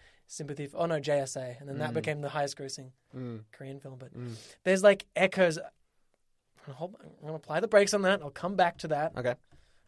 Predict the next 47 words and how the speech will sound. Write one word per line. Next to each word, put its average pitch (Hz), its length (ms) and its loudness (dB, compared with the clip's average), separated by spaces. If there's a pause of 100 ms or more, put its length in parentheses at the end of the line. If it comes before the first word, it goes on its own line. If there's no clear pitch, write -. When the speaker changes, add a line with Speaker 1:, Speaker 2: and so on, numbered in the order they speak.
(120)
Speaker 1:
Don't - 80 -18
wanna 156 120 -6
get 190 120 6
ahead 196 180 8
of 185 60 2
myself. 170 440 -2
Back 143 160 -12
to 175 60 -10
the 185 80 -4
context. 170 680 -2 (480)
So 190 120 0
yeah, - 80 -4
five 185 300 0
th-, - 220 -2
five 202 180 4
million 208 260 2
dollars 160 260 4
to 156 60 -12
make 143 120 -10
this 135 120 -10
movie. 139 300 -8 (340)
It's, 165 80 -4
like, 170 140 2
five 160 240 8
times 147 560 -6
the 156 60 -10
budget 139 340 -4
of, 139 140 -8
of 131 140 -14 (200)
The 147 60 -8
Good, 143 140 -6
the 135 60 -14
Bad, 127 160 -10
the 131 80 -12
Ugly. 135 240 -18
I - 40 -20
was 151 80 -20
like, - 180 -16
one 156 200 -4
point 143 220 -8
two 151 140 -10
million 147 300 -4
Speaker 2:
Wow, 131 500 6
Speaker 1:
U 147 80 0
S 147 120 -2
D. 131 60 -4
Speaker 2:
really? 131 360 0